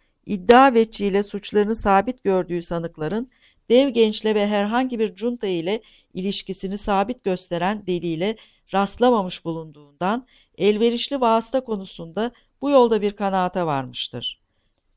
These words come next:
Bu düşünceden hareket ediliyor idiyse, delillerin aynı mahkemenin takdirine tevdi olunabilmesi için davaların da müteahhiden o mahkemede açılması gerekir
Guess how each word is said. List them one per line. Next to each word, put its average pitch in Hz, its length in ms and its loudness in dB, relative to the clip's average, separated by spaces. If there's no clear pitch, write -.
Bu 262 140 -2
düşünceden 254 600 4
hareket 226 420 0
ediliyor 214 440 0
idiyse, 196 640 -2
delillerin 247 580 2
aynı 262 320 2
mahkemenin 202 580 -4
takdirine 196 600 -6
tevdi 196 400 -2
olunabilmesi 185 840 -4
için 196 380 -8
davaların 233 680 4
da 233 100 0
müteahhiden 226 760 0
o 269 140 2
mahkemede 240 500 2
açılması 208 540 -4
gerekir 143 640 -6